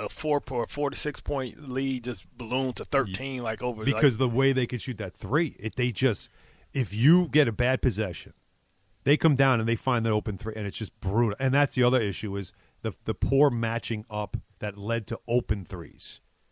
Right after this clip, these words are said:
Speaker 2: That's a ki-, th-, those are killers. The open threes. It
Speaker 1: This
Speaker 2: just
Speaker 1: was
Speaker 2: makes you
Speaker 1: home,
Speaker 2: like
Speaker 1: this was home cooking too, man.
Speaker 2: Eh,
Speaker 1: I don't know. I'm just
Speaker 2: like
Speaker 1: concerned,
Speaker 2: I said,
Speaker 1: man.
Speaker 2: I'm not buying. I'm not buying this as a litmus test game. I'm not.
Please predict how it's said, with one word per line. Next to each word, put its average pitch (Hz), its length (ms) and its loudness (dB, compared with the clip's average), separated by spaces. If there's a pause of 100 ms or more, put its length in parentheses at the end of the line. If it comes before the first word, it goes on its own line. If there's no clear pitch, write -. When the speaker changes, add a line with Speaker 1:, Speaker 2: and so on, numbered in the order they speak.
(500)
Speaker 2:
That's 131 200 0
a 95 60 -4
ki-, - 320 -10
th-, 139 160 4
those 151 240 8
are 80 60 -12
killers. - 580 -10 (420)
The 113 80 -2
open 95 280 0
threes. - 440 -12 (100)
It 131 60 -2
Speaker 1:
This 143 80 0
Speaker 2:
just 123 100 2
Speaker 1:
was 131 40 2
Speaker 2:
makes 147 160 4
you 151 40 4
Speaker 1:
home, 135 80 6
Speaker 2:
like 113 160 2
Speaker 1:
this 190 180 -2
was 160 140 -8
home 151 320 -6
cooking 104 360 -8
too, 196 240 -8
man. 110 280 -12 (960)
Speaker 2:
Eh, 135 380 -6 (100)
Speaker 1:
I 170 60 0
don't 208 100 2
know. 190 100 4
I'm 202 120 4
just 185 160 -2
Speaker 2:
like 139 120 2
Speaker 1:
concerned, 143 140 8
Speaker 2:
I 120 40 4
said, 131 200 6
Speaker 1:
man. 110 80 4
Speaker 2:
I'm 151 100 6
not 165 200 4
buying. 143 380 4 (100)
I'm 156 120 4
not 208 240 4
buying 160 380 6
this 127 300 4
as 117 260 0
a 107 320 -2 (320)
litmus 135 480 2
test 104 300 -2
game. 73 180 -10 (1040)
I'm 143 80 2
not. 180 260 6